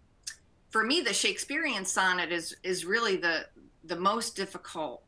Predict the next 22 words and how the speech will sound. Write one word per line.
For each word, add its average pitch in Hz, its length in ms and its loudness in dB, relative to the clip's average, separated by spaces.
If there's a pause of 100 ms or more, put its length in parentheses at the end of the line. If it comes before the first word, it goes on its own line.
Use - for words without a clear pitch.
of, 160 240 -2 (160)
of 151 160 -4
the 151 80 -4
sonnet 247 500 2
forms. 143 560 0
You 156 100 0
know, 160 180 4 (240)
you 185 160 0
would 196 220 2
think, 277 260 4 (480)
well, 190 160 4
it's 247 200 2
got 214 280 6
seven 214 380 4
rhymes 156 540 2
as 151 180 -2
opposed 170 400 -4
to 165 80 -4
the 143 180 -2
Italian 156 680 4
where 156 100 2
you 151 200 4